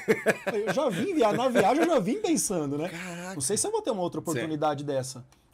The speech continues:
Speaker 1: Eu lembro que eu vou pra coletiva, nem sabia que ia ter naquele mesmo dia, eu saio da sala do presidente do Corinthians, vou lá já pra, era ainda no, no Parque São Jorge, a entrevista.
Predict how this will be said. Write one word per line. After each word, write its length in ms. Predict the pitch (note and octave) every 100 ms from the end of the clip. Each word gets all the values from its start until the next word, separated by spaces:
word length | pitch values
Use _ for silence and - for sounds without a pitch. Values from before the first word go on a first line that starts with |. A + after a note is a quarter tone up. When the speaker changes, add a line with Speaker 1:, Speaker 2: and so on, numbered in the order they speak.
| -
Speaker 1:
Eu 120 | E3+
lembro 280 | F3+ F#3+ F3+
que 80 | F3+
eu 60 |
vou 100 | D3+
pra 160 | D#3+ D#3
coletiva, 640 | E3+ F#3+ C#3+ - E3 E3+
nem 200 | C3+ C3+
sabia 360 | - G3+ D3+ F#3
que 80 | D#3+
ia 40 |
ter 100 | C#3+
naquele 280 | C#3+ C3+ C#3
mesmo 260 | D#3+ D#3 B2
dia, 160 | C3
eu 60 | D#3
saio 240 | - D3
da 100 | D#3
sala 240 | - C#3+ D3+
do 80 |
presidente 500 | C3 C3+ C3 B2+ C3
do 80 | B2+
Corinthians, 440 | C3 B2 C3+ C3+ A#2
vou 120 | C3
lá 160 | C3
já 160 | B2+ B2+
pra, 240 | B2+ D#3+ - - -
era 160 | B2 B2+
ainda 260 | B2 B2+ C3
no, 280 | C3 A#2
no 100 | A#2
Parque 220 | A2+ C3+ C3
São 180 | B2+
Jorge, 400 | A2 A2+ D3+ E3+ F#3+
a 80 |
entrevista. 560 | B2 - A2+ B2+ D#3+